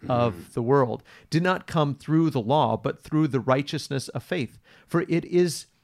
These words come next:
Speaker 1: for if it is the adherents of the law who are to be the heirs, faith is null and the promise is void." Why? Because,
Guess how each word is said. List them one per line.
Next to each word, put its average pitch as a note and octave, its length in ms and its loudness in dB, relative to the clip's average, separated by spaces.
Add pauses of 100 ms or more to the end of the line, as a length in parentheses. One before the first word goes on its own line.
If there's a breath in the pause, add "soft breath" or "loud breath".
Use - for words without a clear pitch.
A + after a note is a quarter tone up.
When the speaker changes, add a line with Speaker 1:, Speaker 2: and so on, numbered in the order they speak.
(280)
Speaker 1:
for - 200 -4
if A3+ 360 2
it D#3+ 120 0
is D3 200 2
the C#3+ 180 -2
adherents D#3 540 -2
of C3 160 0
the B2 100 -2
law D3 560 2
who D#3 240 2
are C#3+ 200 2
to C#3 140 -8
be B2 180 -2
the A2+ 160 -4
heirs, C#3 480 -2 (360 soft breath)
faith F#3+ 580 -2
is B2+ 220 -4
null E3 480 0
and B2 120 -4
the A#2 40 -4
promise D#3 540 -4
is A#2+ 140 -4
void." A2+ 360 -6 (640)
Why? D3 300 -2 (340)
Because, - 440 -4